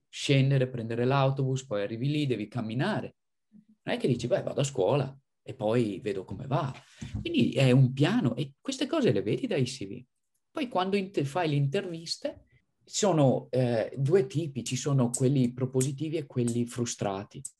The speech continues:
I frustrati sono quelli che, appunto, che vogliono che le cose vengano date e continuano a da-, fa-, è come Einstein diceva, "Non puoi far la stes-, chiedere le stesse domande e aspettarsi risposte diverse, devi cambiare il modo in cui fai le cose se non ricevi."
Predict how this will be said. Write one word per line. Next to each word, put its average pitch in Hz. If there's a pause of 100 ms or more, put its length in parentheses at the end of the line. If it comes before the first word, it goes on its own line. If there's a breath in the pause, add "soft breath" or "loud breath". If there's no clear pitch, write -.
(360 soft breath)
I 127
frustrati 135
sono 131
quelli 113
che, -
appunto, 107
che -
vogliono 107
che 98
le 90
cose 98
vengano 95
date 143 (500 loud breath)
e 110
continuano 117
a 107
da-, 104
fa-, 101
è -
come 120
Einstein 131
diceva, 104 (140)
"Non 113
puoi 190
far 151
la 127
stes-, 135
chiedere 127
le 110
stesse 127
domande 117
e -
aspettarsi 113
risposte 107
diverse, 104
devi 127
cambiare 110
il 170
modo 147
in 120
cui 113
fai 90
le 90
cose 92
se 104
non 120
ricevi." 120